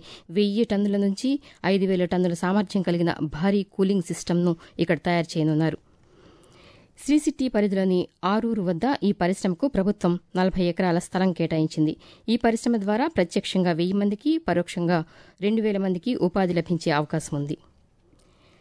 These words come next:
దక్షిణ కోస్తా రైల్వే జోన్ ప్రధాన కార్యాలయాన్ని విశాఖపట్నంలో ఏర్పాటు చేయడం శుభ పరిణామమని భారతీయ జనతా పార్టీ ఆంధ్రప్రదేశ్ అధ్యక్షులు పీవీఎన్ మాధవ్ అన్నారు.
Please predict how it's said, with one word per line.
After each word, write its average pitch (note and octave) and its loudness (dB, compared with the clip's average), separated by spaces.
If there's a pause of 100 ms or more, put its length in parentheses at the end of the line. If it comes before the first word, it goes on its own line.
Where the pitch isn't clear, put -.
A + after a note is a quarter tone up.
(460)
దక్షిణ G#3+ -2
కోస్తా D4 -2
రైల్వే G3 0
జోన్ G3 0
ప్రధాన G3 0
కార్యాలయాన్ని F3+ 0
విశాఖపట్నంలో F#3 0
ఏర్పాటు F3 0 (100)
చేయడం E3 2 (240)
శుభ G3 0
పరిణామమని F#3+ 0
భారతీయ F#3+ 0
జనతా E3 0
పార్టీ E3 -2
ఆంధ్రప్రదేశ్ E3+ 0
అధ్యక్షులు E3 -2 (480)
పీవీఎన్ F3 2
మాధవ్ E3+ 0
అన్నారు. D#3 0